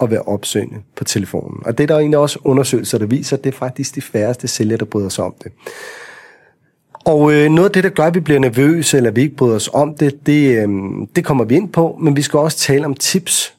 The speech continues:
øh, og værktøjer til at overvinde den her frygt. Og så vil jeg gerne prøve at komme med nogle eksempler fra, fra min egen hverdag, noget, som jeg tænker, at du kan drage nytte af.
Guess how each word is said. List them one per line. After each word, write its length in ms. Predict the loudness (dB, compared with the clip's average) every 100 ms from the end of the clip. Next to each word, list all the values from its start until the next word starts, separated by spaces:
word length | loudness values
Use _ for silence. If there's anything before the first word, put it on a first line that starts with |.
| _
øh, 340 | 0 2 2 0
og 140 | -2 -2
værktøjer 420 | -2 -2 -2 -2
til 180 | 0 -2
at 80 | -2
overvinde 540 | -2 0 2 0 -2 -2
den 80 |
her 160 | -2 -6
frygt. 480 | -8 -8 -8 -10 -20 -20 -20 -6
Og 100 | -2
så 100 | 0
vil 60 | 0
jeg 80 | 0
gerne 180 | -2
prøve 140 | 0 -4
at 60 |
komme 200 | -2 -2
med 80 | 0
nogle 160 | 0 -2
eksempler 380 | -2 -2 -2 -6
fra, 340 | -4 -4 -4 -6
fra 100 | -6
min 160 | -2
egen 200 | -2 0
hverdag, 380 | 2 2 0 -2
noget, 240 | -2 0
som 140 | -2 -4
jeg 100 | -2
tænker, 340 | -2 -2 -2
at 240 | -4 -8 -10
du 60 |
kan 140 | -10 -8
drage 200 | -6 -4
nytte 220 | -4 -6
af. 140 | -6